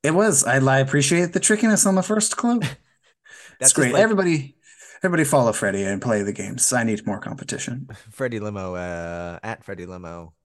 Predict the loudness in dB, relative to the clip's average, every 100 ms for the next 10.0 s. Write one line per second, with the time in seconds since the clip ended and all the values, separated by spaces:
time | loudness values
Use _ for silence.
0 | _ -20 -18 -16 -18 -20 -20 _ _ _
1 | _ _ -20 -20 -20 -20 _ _ _ -12
2 | -8 -6 -6 -6 -8 -12 _ _ _ _
3 | _ _ -14 -12 -10 -8 -8 -8 -12 -10
4 | -8 -8 -10 -14 -16 -14 -14 -14 -14 -14
5 | _ _ _ _ _ _ _ -14 -12 -10
6 | -10 -12 -12 -14 -18 -20 -20 -16 -2 2
7 | 4 6 4 4 2 0 -6 _ _ _
8 | _ -8 -4 -2 -4 -6 -12 -20 _ -12
9 | -8 -8 -8 -8 -6 -6 -6 -6 -8 -10